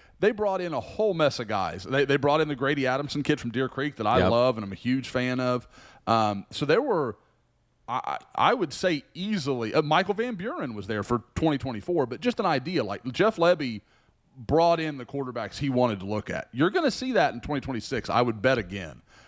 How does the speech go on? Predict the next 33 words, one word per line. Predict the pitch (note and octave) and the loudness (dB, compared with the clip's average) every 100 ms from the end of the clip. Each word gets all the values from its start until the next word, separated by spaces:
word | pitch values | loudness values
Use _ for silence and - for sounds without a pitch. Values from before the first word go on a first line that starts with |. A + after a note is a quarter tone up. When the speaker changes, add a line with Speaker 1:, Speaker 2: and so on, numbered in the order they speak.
| - | -2
Speaker 1:
Um, | A2 A2 A2 G#2 G2+ | 2 2 2 -2 -2
I | B2 | -4
bet | A#2+ B2 - | -2 -4 -2
you, | B2+ | -2
you | A#2+ A#2+ | 0 -2
see | - B2+ | 0 0
Connor | A#2 C3+ C#3 | 0 0 0
Quintero. | C#3 C3+ - C#3 D3+ D3+ D3+ D3+ D#3 - | 0 -2 0 2 4 4 2 0 -4 -6
Um, | G#2+ G#2 G#2 G2+ - - - | -2 0 0 -4 -10 -20 -2
you're | A2+ D#3 | 2 2
gonna | G3 G#3 | 2 -2
see | - G#3 | -6 -2
a | G#3+ | 0
whole | B2+ D3+ F#3 F#3 F#3+ | 4 4 4 0 -2
group | C#3 E3+ F#3 | -4 -6 -2
of, | B2+ G2 F2 - | -4 -4 -10 -2
of | A#2 A#2 A2 G#2+ | 4 6 4 2
guys, | A2+ G2 F2 F2+ | 2 2 0 -6
and | G2+ A2+ | -4 0
there | B2+ D3 | 2 4
are, | C#3 C3 B2+ A2 _ _ _ _ | 4 2 0 -2 _ _ _ _
um, | A2+ A2+ A2 G#2 G2+ F#2+ F#2 _ _ _ - | 0 2 4 0 -2 -6 -12 _ _ _ -2
there's | D#3 F#3+ | 0 0
definitely | C#3+ E3+ A3 G#3 | 0 -2 0 -4
some | F#3+ E3 | -4 -4
good | D#3 G3+ | -2 -2
ones | D3 A#2+ | -2 2
out | D3 F3+ | 0 0
there, | D#3 C2 | -8 -8
you | F2+ | -8
know, | G2 G#2+ | -4 -4
that | G#2+ A2 A2 | 0 0 2
Oklahoma's | - B2 - A2+ C3 A#2+ | 2 0 0 -4 -2 -4